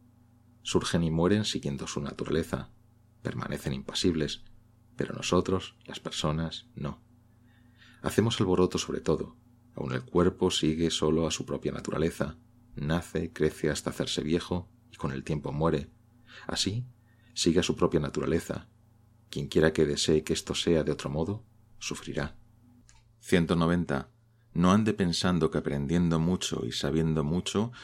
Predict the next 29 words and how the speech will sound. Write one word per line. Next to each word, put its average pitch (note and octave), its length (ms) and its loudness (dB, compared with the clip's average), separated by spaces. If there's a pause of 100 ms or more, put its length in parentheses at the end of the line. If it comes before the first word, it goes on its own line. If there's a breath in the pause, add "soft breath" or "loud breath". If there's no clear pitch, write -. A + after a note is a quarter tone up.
(140 loud breath)
conocerá D2+ 640 0
al C#2+ 160 0
Dhamma. D#2 420 -2 (800 soft breath)
Eso - 420 0
es D#2 120 -2
como D#2 260 -2
decir D2 400 -2
que D#2 140 2
lo D#2 100 2
ha D#2 40 2
visto D#2 340 0
todo G2 340 2 (220 loud breath)
solo D#2+ 300 2
porque - 280 -2
tiene D2+ 260 -2
ojos E2+ 480 -4 (360 soft breath)
o D#2+ 120 -4
que C#2+ 120 -4
lo C#2+ 120 -2
ha D#2 40 0
escuchado E2 580 0
tan C#2 240 -4
solo E2 340 0
porque - 380 0
tiene C2+ 240 -4
oídos. D2 560 -2 (600 loud breath)
Usted - 320 0
puede F#2+ 280 4
ver, F2 320 2